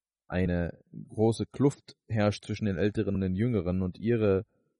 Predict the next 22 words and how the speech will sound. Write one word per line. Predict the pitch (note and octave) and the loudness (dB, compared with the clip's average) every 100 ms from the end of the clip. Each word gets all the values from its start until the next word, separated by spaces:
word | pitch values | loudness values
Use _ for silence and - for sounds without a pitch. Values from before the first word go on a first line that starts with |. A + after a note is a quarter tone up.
| _ _ _ _ _ - | _ _ _ _ _ -2
Ermahnungen | G#2 G2+ A2+ C3+ A#2 F#2+ F2+ F#2+ F#2 - | 2 4 4 4 2 0 -2 -2 -6 -6
sind | G#2 G2 A2 - - | -4 -2 -2 -2 2
auch | A2+ A#2+ | 2 2
für | - | -4
unsere | A2 A#2 A2 G2+ | -4 -4 -2 -2
Gesellschaft | F#2+ G2 B2 A#2+ A2+ G2+ - - | 0 4 4 4 0 -2 -6 -16
sehr | F#2+ A2+ A#2+ | -2 4 4
dienlich | A2 A#2 G#2 F#2 F2 F#2+ | 4 2 2 0 0 -4
und | F#2 | -2
wir | F#2+ F#2+ | -2 2
werden | G2 G2 | 2 0
versuchen, | G2+ G#2 A2+ A2 | -2 0 0 0
diese, | G2+ G2 F#2+ E2+ _ _ _ _ _ _ _ - | -2 -2 -4 -6 _ _ _ _ _ _ _ 0
davon | A2 G#2+ G#2+ | 2 4 0
zu | A2 | -2
profitieren. | G#2+ G2 - B2+ A2+ G2 | -4 -6 0 2 4 2
Ich | B2+ - | 0 2
werde | G#2+ G2+ | 2 2
versuchen, | G2+ F#2+ G2 | -2 -2 0
davon | F#2 F#2 F2+ | 0 -2 -4
zu | F2+ | -10
profitieren. | - F#2 F2+ - E2 D#2 | -12 -12 -8 -6 -6 -6